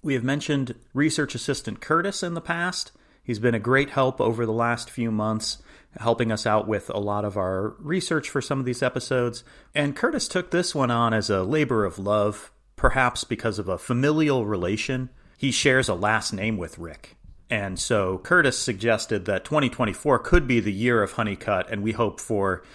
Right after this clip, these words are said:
his sake that that is the case. And we're starting off twenty twenty-four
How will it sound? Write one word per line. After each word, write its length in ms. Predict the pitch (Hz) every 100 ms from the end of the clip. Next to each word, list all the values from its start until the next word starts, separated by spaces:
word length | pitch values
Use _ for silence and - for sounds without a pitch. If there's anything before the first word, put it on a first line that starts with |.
| -
his 240 | - 131
sake 380 | - 120 95 -
that 160 | 104 -
that 220 | 107 104
is 160 | 95 -
the 100 | 92
case. 420 | 143 120 101 - - - 107
And 100 | 104
we're 140 | 123
starting 400 | - 120 107 101
off 180 | 113 117
twenty 300 | 110 95 98
twenty-four 680 | 104 90 - 92 87 82